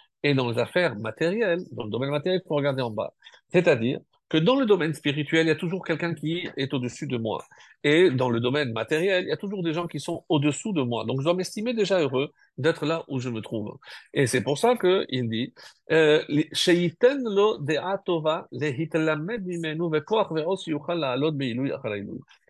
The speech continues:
Et c'est pour ça que l'aspiration, la sheifa en hébreu, l'aspiration d'un homme doit toujours de s'élever, pas dans le domaine matériel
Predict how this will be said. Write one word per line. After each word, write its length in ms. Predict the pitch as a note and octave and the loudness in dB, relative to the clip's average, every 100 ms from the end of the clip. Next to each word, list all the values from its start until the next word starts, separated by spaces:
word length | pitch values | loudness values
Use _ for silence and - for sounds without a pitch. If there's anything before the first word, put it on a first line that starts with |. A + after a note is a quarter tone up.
| - | -4
Et 60 | C#3 | 2
c'est 120 | F3 | 2
pour 120 | F#3+ | 4
ça 120 | A#3 | 2
que 100 | A3 | 4
l'aspiration, 1080 | E3+ E3 - - F#3+ D#3+ E3 - - G#3+ - _ _ _ | 4 4 0 -4 -2 0 -2 -4 -4 -4 -6 _ _ _
la 100 | - | -6
sheifa 600 | G#2+ - - C#3+ B2+ E3+ | -2 0 0 -4 -2 -2
en 120 | C3 A2 | 0 -4
hébreu, 220 | G#2+ G2+ | -4 -4
l'aspiration 800 | G#2+ - G#3 F3+ F3 - G3 C3 | -6 -6 -4 -2 -2 -2 -2 0
d'un 240 | B2+ A#2+ | 0 0
homme 260 | F3 B2 F2 _ _ _ C#3 | -2 -4 -10 _ _ _ 2
doit 160 | D#3+ | 4
toujours 440 | E3 B3+ C4 B3+ F#3 | 4 2 2 0 2
de 140 | E3+ | 2
s'élever, 640 | E3 F#3+ F3+ D#3 D#3+ C3+ - _ _ _ _ - | 2 0 0 0 2 0 -2 _ _ _ _ 0
pas 180 | B3+ A#3 | 2 4
dans 140 | F#3 | 2
le 60 | D3+ | 0
domaine 280 | D3+ E3 | -2 -2
matériel 560 | B2+ A2+ B2 A#2+ C3 | -4 -8 -6 -2 0